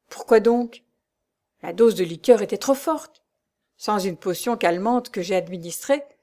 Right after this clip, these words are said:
la malheureuse serait morte d'une congestion cérébrale.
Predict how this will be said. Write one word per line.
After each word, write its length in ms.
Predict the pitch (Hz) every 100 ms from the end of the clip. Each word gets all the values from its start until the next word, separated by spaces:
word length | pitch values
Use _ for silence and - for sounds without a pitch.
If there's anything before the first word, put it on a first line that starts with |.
| _ _
la 80 | 190
malheureuse 600 | 202 208 185 208 269 -
serait 260 | 196 180
morte 300 | 180 247 -
d'une 160 | 202 180
congestion 500 | - 202 185 - 277
cérébrale. 600 | 262 180 226 262 262 214